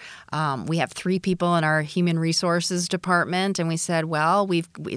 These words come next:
these restaurants are about people." And once we developed that and felt good about that, we said, "Okay, now we're ready to, to kind of look some more." And really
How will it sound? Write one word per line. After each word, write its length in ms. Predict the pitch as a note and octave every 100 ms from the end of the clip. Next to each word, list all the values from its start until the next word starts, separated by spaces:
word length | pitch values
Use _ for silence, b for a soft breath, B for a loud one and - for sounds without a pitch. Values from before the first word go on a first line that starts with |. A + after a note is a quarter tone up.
| -
these 200 | E3+ -
restaurants 440 | D#3 - G3 G3
are 20 |
about 220 | G#3+ G#3+ -
people." 420 | E3 - - E3+ B B B
And 160 | - F#3+
once 280 | G3 A#3 -
we 240 | C4 B3
developed 480 | G#3+ G3+ G3+ G#3 -
that 160 | F#3+ F#3+
and 100 | E3
felt 280 | F#3+ C3+
good 160 | - G#3+
about 320 | B3 E3+ D#3+
that, 200 | D#3+ D3+
we 80 | F3
said, 220 | - E3+
"Okay, 240 | E3 F3 D3+
now 440 | E3 D#3+ E3 E3+
we're 220 | F3 F3
ready 320 | D#3+ D3+ D#3 D#3+
to, 340 | E3+ C#3 C#3 _ -
to 300 | D3+ C3+ -
kind 200 | - D3
of 160 | D3+ D#3+
look 200 | D#3 D3+
some 180 | - D#3
more." 360 | C3+ G2+ C3+ B B B B -
And 580 | F3+ F3 F3 E3+ F3 E3+
really 720 | E3 G#3+ C#4 F4 B3 G3 F#3+